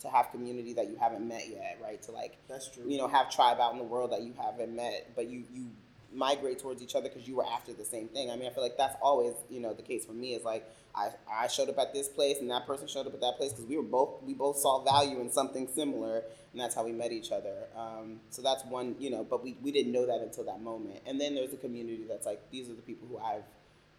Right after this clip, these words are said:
Speaker 1: traversed time with, you know?
Speaker 2: Yeah.
Speaker 1: <laughs> Like,
Speaker 2: Yeah.
Speaker 1: who we, with intention, orbit, you know, around each other in the same circle, you know? Um, you know, when I think about community, I think about people like Shana Mateski.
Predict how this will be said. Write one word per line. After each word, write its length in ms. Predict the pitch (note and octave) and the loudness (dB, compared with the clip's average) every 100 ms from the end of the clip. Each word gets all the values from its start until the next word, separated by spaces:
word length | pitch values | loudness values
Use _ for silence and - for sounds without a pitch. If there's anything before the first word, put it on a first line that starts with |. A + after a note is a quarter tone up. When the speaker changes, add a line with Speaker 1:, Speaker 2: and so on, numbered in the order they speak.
| - | -6
Speaker 1:
traversed 720 | - B2+ B2+ B2 - - - - | 0 0 2 0 -2 -6 -10 -8
time 480 | - A#2 A2 A2 G#2+ - | -2 -2 -2 -10 -14 -12
with, 420 | - - - - - - - - | -8 -8 -10 -14 -14 -18 -16 -2
you 140 | D#3+ D3 | 4 6
know? 240 | D#3 E3+ | 6 4
Speaker 2:
Yeah. 840 | D3+ - B3+ A#3+ A#3 A#3 - A3 G#3+ | 4 12 12 12 12 12 12 10 10
Speaker 1:
<laughs> 40 | |
Like, 880 | G3+ F3+ E3+ F3 E3 D#3+ - D3+ - | 10 10 10 6 8 6 6 0 -4
Speaker 2:
Yeah. 160 | F4 F#4 - | -8 -4 2
Speaker 1:
who 80 | D#3+ | 2
we, 420 | D3+ D#3+ D#3 D#3 - - | 2 0 -2 -4 -10 -2
with 160 | E3 E3 | 0 2
intention, 500 | D#3+ F#3 D#3+ D3 A#2+ | 4 6 4 2 4
orbit, 640 | C#3 B2+ B2 A#2 - - - | 4 6 6 4 0 -12 -6
you 140 | C3+ | -4
know, 360 | A#2+ A2 G#2 A2 | -2 -4 -4 -8
around 320 | A#2+ A#2+ A#2+ A#2 | -6 -2 -2 -4
each 160 | A2+ | -4
other 260 | A2+ A2+ G#2+ | -4 -4 -6
in 200 | G2+ A2+ | -6 -6
the 60 | A2+ | -6
same 260 | A2+ A2 | -8 -6
circle, 640 | G#2+ A2 G#2 G#2 G#2 G#2 A2 - | -6 -6 -8 -6 -6 -10 -14 -18
you 100 | G#2+ | -16
know? 220 | G#2 G2 F#2 G#2 G#2 _ _ G#2+ | -14 -14 -16 -20 -20 _ _ -20
Um, 400 | G#2+ G2 G2+ F#2+ - _ _ _ _ _ | -20 -18 -18 -20 -20 _ _ _ _ _
you 80 | A2 | -20
know, 60 | A2 | -16
when 80 | A2 | -10
I 40 | G#2+ | -2
think 140 | A#2 | 0
about 200 | A2+ G#2 | 2 0
community, 280 | G#2+ G#2+ G#2 | -2 -4 -4
I 60 | G2 | -6
think 140 | E2+ | -4
about 180 | D#2+ - | -6 -6
people 180 | G#2+ G2 | -8 -8
like 100 | E2+ | -8
Shana 220 | A2+ A2 | -8 -8
Mateski. 540 | E2+ - A2 - - | -6 -4 -4 -6 -10